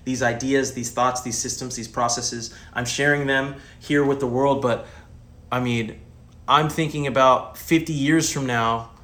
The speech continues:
when my son's son is watching this, this will be extremely valuable to him, to her, to them, uh,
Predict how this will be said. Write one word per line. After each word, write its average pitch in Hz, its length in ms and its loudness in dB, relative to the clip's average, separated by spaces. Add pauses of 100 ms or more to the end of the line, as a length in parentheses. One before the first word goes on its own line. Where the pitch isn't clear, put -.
(200)
when 127 200 -2
my 123 480 0
son's 160 500 2
son 120 520 -2 (320)
is 120 240 -4
watching 120 640 0 (360)
this, 123 440 -2
this - 280 -2
will 143 120 -2
be 131 560 -2
extremely 156 600 -2
valuable 123 840 0 (400)
to 180 260 0
him, 139 520 -4 (220)
to 170 260 0
her, 143 420 2 (320)
to 175 240 0
them, 135 480 0 (600)
uh, 117 380 -2